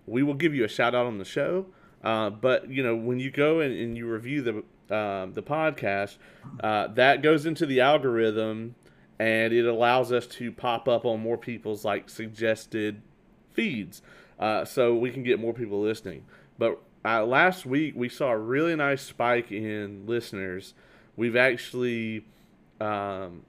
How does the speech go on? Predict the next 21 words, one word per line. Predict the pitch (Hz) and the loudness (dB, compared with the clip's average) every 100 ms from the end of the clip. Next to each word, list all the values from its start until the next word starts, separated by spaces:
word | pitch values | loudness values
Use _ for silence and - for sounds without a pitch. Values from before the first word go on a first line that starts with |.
| _ | _
on | - 120 | -4 0
the | 123 | 2
audio | 127 131 127 | 4 4 2
platforms, | 123 113 95 117 113 107 | 2 2 2 -6 -10 -10
we | 104 | -12
finally | 92 - - 151 175 180 185 | -12 -12 -6 -4 -2 -2 -2
passed | 175 - 135 123 92 98 - - - - - | -2 -2 0 2 0 -4 -10 -20 -20 -20 0
both | 135 151 | 4 4
the | - | 2
Grizzly | 120 143 160 202 | -2 -2 -2 -4
Smith | 185 156 156 | -2 -4 2
episode | 143 143 - 151 156 151 - - _ - | 0 0 -8 -6 -6 -10 -20 -20 _ 0
and | 123 143 156 147 | 2 4 2 -2
the, | 123 131 131 127 104 | -4 -2 -2 -2 0
uh, | 110 107 | 0 0
Bo | 110 123 | 0 0
Burnham | 120 127 127 110 | 2 0 0 -2
episode | 104 107 - 104 95 95 | -2 -4 -4 -4 -4 0
both | 113 117 113 - | 0 0 -2 -8
passed, | 117 107 101 98 95 - - _ _ _ _ _ | -4 -2 0 -2 -6 -16 -20 _ _ _ _ _
uh, | 104 101 98 95 82 | -2 0 0 -4 -6